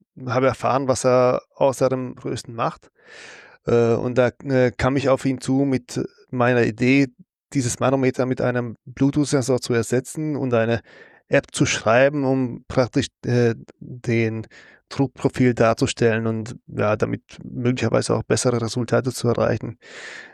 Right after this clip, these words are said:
Es war eigentlich nicht so leicht, ihn zu überreden, <laughs> aber, aber irgendwie habe ich es geschafft. Und, äh, als wir die App, äh, geschrieben haben, beziehungsweise schreiben ließen, weil wir sind ja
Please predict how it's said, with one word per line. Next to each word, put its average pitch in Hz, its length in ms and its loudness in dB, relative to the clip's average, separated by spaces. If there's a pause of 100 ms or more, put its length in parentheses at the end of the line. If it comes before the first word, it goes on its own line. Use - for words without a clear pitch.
(140)
Es - 160 -8
war 120 240 4
eigentlich 127 280 -2 (120)
nicht 127 220 -12
so 139 240 0
leicht, 131 260 0
ihn 143 160 -8
zu 143 140 -6
überreden, 135 720 -2
<laughs> - 920 -4
aber, 131 360 4 (640)
aber 123 180 2
irgendwie 143 300 2
habe 139 140 2
ich 127 80 -4
es 127 100 -2
geschafft. 135 480 -2
Und, 131 360 -4
äh, 131 120 6 (380)
als - 240 0
wir 131 100 4
die - 120 0
App, 139 280 0
äh, 123 640 2 (120)
geschrieben 147 640 -2
haben, 151 300 2
beziehungsweise 120 640 -4
schreiben 123 500 -6 (140)
ließen, 123 400 -6
weil 113 180 2
wir 110 100 -2
sind 117 180 -6
ja 113 100 0